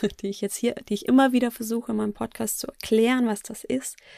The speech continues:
präsent und im gegenwärtigen Moment zu sein. Ähm, ja, wenn du diesen, diesen Zustand hast und eben auch eine,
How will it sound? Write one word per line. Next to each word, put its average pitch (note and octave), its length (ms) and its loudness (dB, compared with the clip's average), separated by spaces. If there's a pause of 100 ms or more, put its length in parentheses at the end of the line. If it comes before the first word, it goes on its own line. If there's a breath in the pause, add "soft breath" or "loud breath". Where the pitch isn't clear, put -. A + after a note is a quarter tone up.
(280 loud breath)
präsent A#3 500 2
und A3+ 120 2
im G#3 100 2
gegenwärtigen G#3+ 580 0
Moment G#3+ 340 2
zu - 140 -4
sein. G#3+ 440 -2 (760 loud breath)
Ähm, F#3+ 320 2 (180)
ja, A3+ 280 2
wenn G3 120 0
du G3+ 120 -8
diesen, G3+ 420 -2
diesen G#3 300 -6
Zustand G#3+ 520 -4
hast - 360 -6 (120)
und A#3+ 320 4 (120)
eben G3+ 260 2
auch F#3+ 440 -4
eine, F#3 400 -8